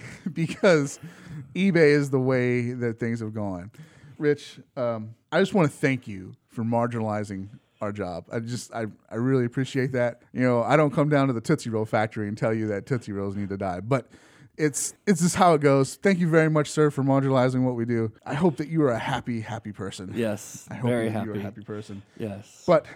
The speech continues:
Speaker 1: eBay one oh ones. Paul, I'll ask you again.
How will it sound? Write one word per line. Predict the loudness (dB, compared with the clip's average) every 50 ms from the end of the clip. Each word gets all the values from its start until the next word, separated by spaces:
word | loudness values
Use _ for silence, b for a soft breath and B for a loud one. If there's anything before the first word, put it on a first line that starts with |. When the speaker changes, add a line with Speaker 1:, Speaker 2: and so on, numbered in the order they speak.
| -12 _ 2
Speaker 1:
eBay | 4 6 8 8 6 6 6
one | 4 4 2
oh | 2
ones. | 0 -2 -6 -8 -12 -14 -18 -20 -20 _ _ _ -20 -4
Paul, | 0 2 4 4 4 2 0 -2 _ _ _ 2
I'll | 4 4 4
ask | 4 2 0 -2 -4
you | -4 -4
again. | -4 -4 -8 -10 -10 -12 -14